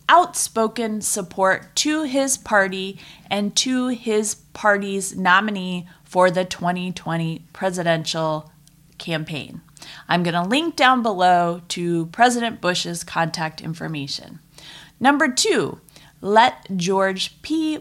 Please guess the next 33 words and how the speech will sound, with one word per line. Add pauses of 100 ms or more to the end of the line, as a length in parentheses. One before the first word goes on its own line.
Bush
know (340)
that
you
thank
him
for
his
support
of
President
Trump
and
the
Republican
Party, (540)
even
in
the
face
of
his
family's
disregard
of
their
moral
duty. (720)
Third, (760)
we
do
not
need